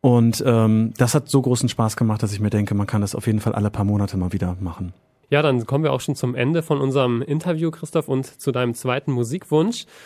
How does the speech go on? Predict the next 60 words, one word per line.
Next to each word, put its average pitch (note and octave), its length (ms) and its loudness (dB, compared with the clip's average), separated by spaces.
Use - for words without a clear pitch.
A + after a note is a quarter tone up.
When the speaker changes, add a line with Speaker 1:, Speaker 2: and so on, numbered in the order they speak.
Speaker 2:
Äh, B2+ 240 0
welche C3+ 540 2
Band C3 300 0
hast D3 200 -4
du C3 60 -4
dir B2+ 120 4
noch C3+ 160 2
ausgesucht? C#3+ 400 0
Ich D3 140 -4
hab E3+ 160 0
da D3+ 240 2
schon B2 320 0
einen A#2+ 180 -4
Verdacht. - 460 -8
Speaker 1:
Es C3 120 0
ist D3+ 160 -4
diesmal D#3 220 0
nicht F#3+ 260 -2
Bonnie, E3+ 480 0
aber C3 260 4
Speaker 2:
Ah. B2 240 -2
Speaker 1:
ja, C3+ 260 2
weil, D3 200 -2
weil C#3+ 100 4
Bonnie D#3+ 240 2
kann F3 160 4
man D#3+ 100 4
ja D3 60 4
jeden D3 220 2
Dienstagabend C#3 520 2
bei A#2+ 120 4
mir A2+ 160 2
hören A2 260 2
und, A#2 220 0
ähm, A#2 220 4
ich, - 180 -4
ich C3 100 2
musste D3 280 4
aber A#2+ 140 2
diese A#2+ 200 0
Band G2+ 220 0
auch G#2+ 100 0
noch G2 120 -2
unterbringen. G#2 580 -4
Es B2+ 100 -2
ist C3+ 140 -4
meine, C#3 380 4
meine B2 200 2
Lieblingsband, C#3+ 1040 0
wenn B2+ 120 4
man A2+ 240 2
das A2 180 -2
jetzt A2+ 180 -4
Einzelkünstler, B2+ 720 2
Solokünstler B2+ 560 0
und A2 80 -2
Bands A2 260 2
irgendwie A2 240 0
unterscheiden A2 460 2
will, C#3 160 6